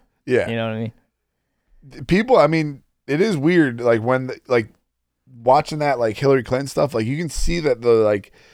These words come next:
Speaker 1: they're legitimately, like, upset that they're around normal people. Like, they don't wanna have to deal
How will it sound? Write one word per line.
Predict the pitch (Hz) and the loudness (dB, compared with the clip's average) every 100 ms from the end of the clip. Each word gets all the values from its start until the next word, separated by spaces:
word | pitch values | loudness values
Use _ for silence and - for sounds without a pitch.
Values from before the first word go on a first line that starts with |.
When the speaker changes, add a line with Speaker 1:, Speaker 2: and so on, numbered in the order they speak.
| _ | _
Speaker 1:
they're | 139 160 | 0 2
legitimately, | 151 120 123 151 160 139 123 123 113 104 - _ _ _ _ _ _ _ 113 _ _ - | 2 0 0 0 0 -4 -2 -2 -2 -8 -16 _ _ _ _ _ _ _ -20 _ _ -8
like, | 107 87 _ _ - | -6 -8 _ _ -6
upset | 120 98 - - 117 - | -6 -6 -8 -2 0 -2
that | 110 101 | -6 -4
they're | 113 107 | -2 0
around | 104 117 110 107 | 0 0 -2 -2
normal | 110 107 92 | -2 -2 -2
people. | - 101 87 - _ - - | -6 -8 -8 -14 _ -14 -6
Like, | 113 | 0
they | 123 | 0
don't | 120 131 139 | 2 2 2
wanna | 123 120 | 0 -2
have | 104 104 113 - | -2 -2 -2 -4
to | 107 | -12
deal | 101 117 110 98 90 | -8 -4 -2 -2 -4